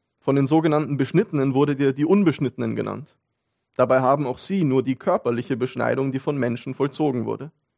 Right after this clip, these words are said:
Denkt daran, dass ihr damals von Christus getrennt wart. Ihr habt nicht zu Israel gehört. Als Fremde galt für euch keiner der Bundesschlüsse, mit denen Gott sein Versprechen gab.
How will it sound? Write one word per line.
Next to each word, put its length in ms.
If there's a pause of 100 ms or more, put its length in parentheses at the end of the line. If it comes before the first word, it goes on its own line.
(800)
Denkt 380
daran, 300
dass 180
ihr 80
damals 440
von 180
Christus 480
getrennt 480
wart. 280 (600)
Ihr 100
habt 220
nicht 260
zu 80
Israel 360
gehört. 420 (580)
Als 220
Fremde 420
galt 220
für 140
euch 180
keiner 400
der 100
Bundesschlüsse, 720
mit 160
denen 240
Gott 220
sein 160
Versprechen 500
gab. 240